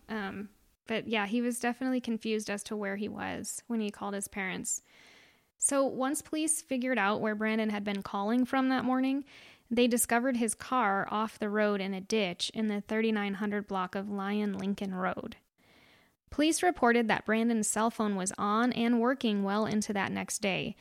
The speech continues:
They suspected this was the case because they called it numerous times and it would ring and then eventually go to Brandon's voicemail.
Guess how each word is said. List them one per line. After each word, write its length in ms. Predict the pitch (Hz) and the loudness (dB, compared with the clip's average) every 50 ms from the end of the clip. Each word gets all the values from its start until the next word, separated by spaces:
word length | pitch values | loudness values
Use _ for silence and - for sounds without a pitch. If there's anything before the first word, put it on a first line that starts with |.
| - - - - - _ - | -18 -20 -20 -20 -20 _ 0
They 160 | 226 233 262 277 | 4 4 6 6
suspected 580 | - 285 - - - 269 285 277 - 302 247 | 4 2 2 2 2 0 0 0 0 0 0
this 160 | 233 233 - | 0 0 0
was 140 | 233 233 220 | 0 0 -2
the 80 | 247 214 | -2 -2
case 260 | - - 247 247 - | 0 0 2 4 4
because 420 | - 226 214 - 208 202 208 - - - | 2 2 0 -2 -2 0 0 0 -2 -4
they 240 | - 226 226 254 | -2 0 0 0
called 280 | 247 - 247 226 208 190 | 0 0 -2 -2 -2 -2
it 100 | - - | -2 -2
numerous 400 | 208 208 208 196 196 190 196 - | 0 0 0 0 0 -2 -2 -4
times 400 | - 202 185 185 180 185 202 - | -4 -4 -4 -4 -2 -2 -2 0
and 120 | - 220 | 0 0
it 120 | 220 156 - | 0 0 0
would 100 | 214 202 | -2 -2
ring 560 | 202 196 196 196 202 208 226 247 277 285 285 - - - - _ - | -2 -2 -2 0 0 2 2 2 0 -2 -4 -8 -16 -20 -20 _ -10
and 200 | - 175 214 220 | -4 -2 -2 0
then 260 | 208 202 202 196 - - | 0 0 -2 -2 -4 -4
eventually 400 | 202 208 202 202 - - 196 190 | -4 -4 -2 -2 -2 -2 -4 -4
go 120 | 196 185 | -4 -4
to 60 | 185 | -6
Brandon's 400 | - - 185 180 175 180 185 180 | -4 -4 -6 -4 -4 -6 -8 -6
voicemail. 560 | - 180 180 180 - - 123 110 107 - 208 | -6 -4 -4 -2 -4 -4 -4 -6 -8 -8 -10